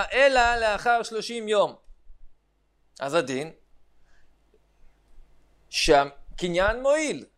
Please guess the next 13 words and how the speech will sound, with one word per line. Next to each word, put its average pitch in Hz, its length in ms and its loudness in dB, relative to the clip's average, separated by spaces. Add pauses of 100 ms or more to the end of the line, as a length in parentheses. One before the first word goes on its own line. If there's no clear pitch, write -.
(180)
ולאחר 143 480 2
שלושים 226 440 -6
יום, 262 400 2 (180)
המקבל 151 580 -2
של 180 160 -4
הפרה 170 360 4
קנה. 233 440 0 (1600)
ואפילו 151 440 2
אם 226 100 -2 (200)
אחרי 220 320 4
שלושים 208 400 -4
יום, 220 480 4 (760)
הפרה 196 800 4